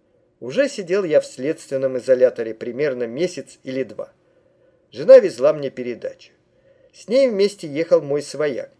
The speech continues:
Его семья была в отъезде. Выезд их в Израиль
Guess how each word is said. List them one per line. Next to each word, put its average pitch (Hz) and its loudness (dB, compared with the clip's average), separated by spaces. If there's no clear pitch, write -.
Его 156 -2
семья 190 2
была 170 4
в 170 2
отъезде. 120 -2
Выезд 214 -8
их 202 -6
в 185 -4
Израиль 175 8